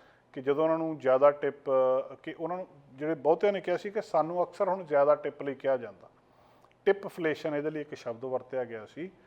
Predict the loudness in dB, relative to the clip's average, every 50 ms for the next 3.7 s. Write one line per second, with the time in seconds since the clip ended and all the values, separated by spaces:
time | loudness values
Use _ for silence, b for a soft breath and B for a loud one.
0 | b b b b b b _ _ -10 -6 -6 -6 -6 -6 -4 -2 0 0 0 0
1 | 4 6 6 8 6 4 2 2 2 2 2 2 4 6 6 6 6 6 2 -2
2 | -4 -4 -6 -6 -4 -4 -4 -6 -10 -12 -12 -14 -14 _ _ _ 4 4 4 2
3 | -2 -10 -8 -6 -6 -4 -4 -6 -6 -6 -6 -8 -10